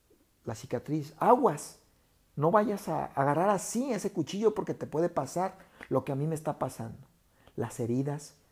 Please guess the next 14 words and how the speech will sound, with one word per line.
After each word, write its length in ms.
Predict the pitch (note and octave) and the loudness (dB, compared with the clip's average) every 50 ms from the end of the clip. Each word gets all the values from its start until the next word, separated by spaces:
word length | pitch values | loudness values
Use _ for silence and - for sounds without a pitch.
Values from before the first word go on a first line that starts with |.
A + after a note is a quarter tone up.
| _ _ _ _ _ _ _ _ _ _ - | _ _ _ _ _ _ _ _ _ _ -20
son 340 | - - - C3+ C3 C3+ C#3+ D3 | -12 -4 0 0 0 0 -2 -2
testigos 1000 | - D#3+ C3+ - - - - F#3 G#3 A3+ C4+ D#3+ A2 G#2 - - - - - _ _ _ _ _ _ _ _ _ _ _ _ _ _ _ _ _ _ _ _ _ _ _ _ _ _ _ _ _ _ _ _ _ _ _ _ _ _ _ _ _ _ - | 0 -2 -2 -2 -2 -4 -2 -2 -2 -2 -4 -8 -8 -10 -14 -16 -20 -20 -20 _ _ _ _ _ _ _ _ _ _ _ _ _ _ _ _ _ _ _ _ _ _ _ _ _ _ _ _ _ _ _ _ _ _ _ _ _ _ _ _ _ _ -6
de 120 | E3+ C3 | 0 0
lo 80 | C3 B2+ | 0 2
difícil 500 | C3 B2+ - - D#3+ E3 E3 - D#3 C#3 | 2 -2 0 0 -2 0 0 -2 -2 0
que 100 | - C#3 | 0 -4
ha 40 | |
sido 240 | C3+ - C#3+ C#3 C3 | -2 0 -2 -2 -2
tu 120 | C3+ - A#2+ | -2 -4 -2
vida. 340 | A#2 A#2 G#2+ G2+ G#2 A2+ - - _ _ _ _ _ _ _ _ _ _ _ _ _ _ _ _ _ _ _ _ _ _ _ _ _ _ - | -2 -2 -4 -6 -8 -12 -16 -20 _ _ _ _ _ _ _ _ _ _ _ _ _ _ _ _ _ _ _ _ _ _ _ _ _ _ -6
Eres 320 | - C#3 D3 E3 D#3 D#3+ - | 0 0 2 0 0 -2 -2
tú 160 | G3 A3 A#3 | -2 -2 -2
testimonio 760 | A3+ A#3 F3 - - - D3 C3+ C#3 D#3+ F3 F#3 G3 F#3+ E3+ | -2 -4 -6 -4 -4 -2 -2 0 2 2 2 2 2 2 0
vivo 540 | B2+ B2+ C3+ G3 B3 C4 - F#3 B2 A2+ | 0 0 2 2 2 4 2 2 0 -2